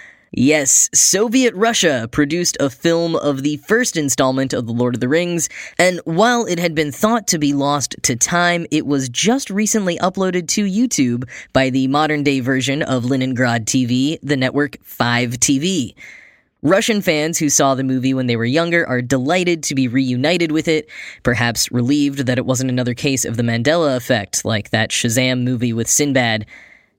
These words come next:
And the rest of us are just delighted to see this masterpiece that The Verge describes as, quote, "like found footage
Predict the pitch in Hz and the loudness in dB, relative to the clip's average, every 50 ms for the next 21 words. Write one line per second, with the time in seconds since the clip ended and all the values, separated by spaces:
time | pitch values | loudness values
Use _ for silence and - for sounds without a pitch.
0 | _ - - 196 233 240 262 254 - 247 233 247 240 - - - 208 214 214 208 | _ 0 2 2 2 2 0 0 0 2 2 2 2 2 0 0 0 0 0 0
1 | 180 220 226 - - - 214 202 190 196 208 214 226 214 185 - 214 - - - | 0 0 0 0 0 0 0 2 2 0 2 2 0 -2 0 -2 -2 0 0 0
2 | 208 208 196 202 208 - 165 151 156 165 170 208 202 - 226 196 147 - 139 131 | 0 0 0 0 -2 -2 -2 0 0 2 2 2 0 0 0 0 0 2 0 0
3 | 135 170 - - - 131 143 139 135 - 127 135 131 117 165 208 233 240 208 175 | 0 0 0 -2 0 2 2 2 2 0 -2 -4 -2 0 2 2 2 2 0 -2
4 | 143 - 139 - - - 143 135 131 131 131 123 131 139 135 131 120 - - - | -2 -2 0 -2 0 0 0 0 2 0 0 0 0 0 0 0 -2 -4 0 2
5 | 151 147 143 143 - _ - - - - _ - - 139 147 147 135 - - - | 2 2 2 0 -4 _ -16 -20 -20 -20 _ -2 2 2 2 2 0 -4 -6 -2
6 | - 160 185 214 226 226 196 - - - 196 180 196 196 185 165 165 | 0 0 0 0 0 -2 -2 -4 -2 -2 0 0 0 -2 -2 -4 -6